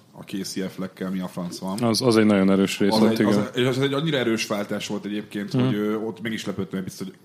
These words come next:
Speaker 1: azt a, szóval
Speaker 2: Igen, ott, ott, ott egy gyomros volt.
Speaker 1: Az egy erős gyomros volt, és hogy, ö, és hogy az ott volt az a rész, hogy onnan,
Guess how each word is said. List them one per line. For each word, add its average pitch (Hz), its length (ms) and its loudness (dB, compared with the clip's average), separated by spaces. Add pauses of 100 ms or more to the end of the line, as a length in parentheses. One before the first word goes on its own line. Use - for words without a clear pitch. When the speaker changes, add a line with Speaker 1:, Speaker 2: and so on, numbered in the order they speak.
(120)
Speaker 1:
azt - 220 -12
a, 90 140 -12
szóval 92 260 -12 (120)
Speaker 2:
Igen, 107 120 4
ott, 101 220 0
ott, - 320 -2 (120)
ott 120 60 0
egy 101 100 0
gyomros 104 400 6
volt. 104 300 2 (220)
Speaker 1:
Az 110 100 -2
egy 107 80 0
erős 110 220 0
gyomros 110 360 -4
volt, 113 220 -2
és 110 140 -4
hogy, 110 180 -2
ö, 113 320 0 (180)
és 113 160 -8
hogy 120 100 -4
az 110 300 -4 (180)
ott 120 240 -4
volt 98 260 -4
az 98 100 -8
a 98 240 -6
rész, 101 240 -6
hogy 101 120 -10
onnan, 104 280 -6